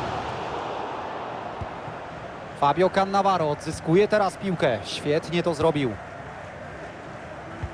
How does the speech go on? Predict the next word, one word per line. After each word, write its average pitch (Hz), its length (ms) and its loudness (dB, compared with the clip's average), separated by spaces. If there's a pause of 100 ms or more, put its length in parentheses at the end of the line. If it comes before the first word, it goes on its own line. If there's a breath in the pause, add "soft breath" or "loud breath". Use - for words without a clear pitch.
(2000)
A 165 260 6